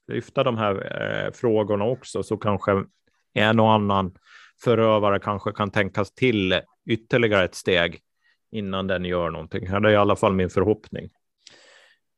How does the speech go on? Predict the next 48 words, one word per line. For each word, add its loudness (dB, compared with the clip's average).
Eh, -2
så -4
att, -6
eh, 0
mm. -2
Ja, 4
ja, 8
det 6
är 8
ol-, 6
ja, 4
ja, 0
jag 2
vet 6
inte 2
vad 6
man 4
ska... -4
Alltså, 0
vad 2
man 2
än 0
säger 0
så -6
blir 0
det -4
fel -4
i -4
de -8
här -4
situationerna -2
på -12
något -6
sätt. -6
Ja, -2
eller 2
fel, -2
men -6
det, -2
man -4
måste, -8
det, 2
det 2
finns 0
bara... 0
måste -2
ageras 0
resolut, 2